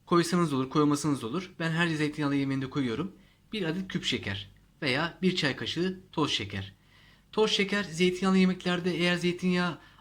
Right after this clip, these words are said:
asidi yüksekse, acımtıraksa o acılığı alır. Ee, daha çok hafif olmasını sağlar. Lezzeti çıkmasını sağlar.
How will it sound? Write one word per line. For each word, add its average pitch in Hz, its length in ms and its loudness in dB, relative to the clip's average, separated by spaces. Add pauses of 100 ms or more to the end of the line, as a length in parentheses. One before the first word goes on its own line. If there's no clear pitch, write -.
asidi 165 300 -4
yüksekse, 165 680 -2 (380)
acımtıraksa 160 800 -2 (380)
o 156 260 0
acılığı 156 400 0
alır. 131 380 -4 (540)
Ee, 127 260 -6
daha 160 180 2
çok - 200 -6
hafif 147 420 -6 (180)
olmasını 127 420 -4
sağlar. 110 520 -6 (440)
Lezzeti 151 380 -2
çıkmasını 156 480 -4
sağlar. 113 600 -4